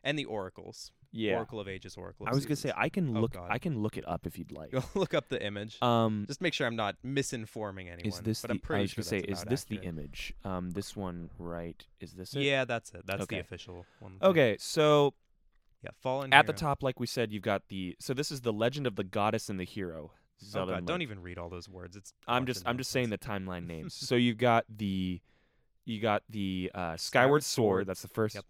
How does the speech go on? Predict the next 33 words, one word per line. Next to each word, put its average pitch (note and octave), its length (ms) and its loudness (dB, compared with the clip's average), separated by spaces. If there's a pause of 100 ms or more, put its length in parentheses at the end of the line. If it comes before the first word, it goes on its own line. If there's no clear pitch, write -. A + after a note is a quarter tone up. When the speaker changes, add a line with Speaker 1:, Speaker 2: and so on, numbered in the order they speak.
(460)
Speaker 2:
first - 320 0
game, F#2 180 0
excuse F2+ 340 -8
me. G2 120 -2 (600)
Speaker 1:
Minish C3 320 -8
Speaker 2:
You've A#2 140 -2
got A2 140 8
Speaker 1:
Cap. G#2 80 -2
Speaker 2:
Minish C3+ 260 6
Cap, A2+ 440 2
which A2+ 180 0
is G2 80 -4
followed A2+ 440 4
by F#2 360 2 (520)
Four B2+ 220 10
Swords. G2+ 800 2 (560)
Speaker 1:
And A#2 80 6
Speaker 2:
Um, G#2+ 300 8
Speaker 1:
Ocarina. F#2 360 -6
Speaker 2:
and A#2+ 140 2
then G#2+ 80 4
after A2 220 4
that A#2 120 6
is G#2 160 -4
Ocarina A2 340 4
of F#2 80 -2
Time, F#2 300 0
and F2+ 120 0
then F#2 100 2
it - 80 -6
splits. - 840 2
So G2+ 340 8
Speaker 1:
Yeah, G2 40 6